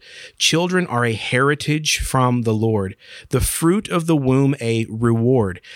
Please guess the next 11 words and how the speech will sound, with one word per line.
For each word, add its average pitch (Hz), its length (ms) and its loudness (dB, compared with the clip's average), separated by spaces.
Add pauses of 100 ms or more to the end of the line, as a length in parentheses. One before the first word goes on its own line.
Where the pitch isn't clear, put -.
(120)
Like 113 280 0
arrows 165 440 2
in 180 80 2
the 156 60 2
hand 143 300 0
of 117 100 -2
a 113 60 4
warrior 151 640 0 (160)
are 117 120 2
the 113 100 0
children 143 520 0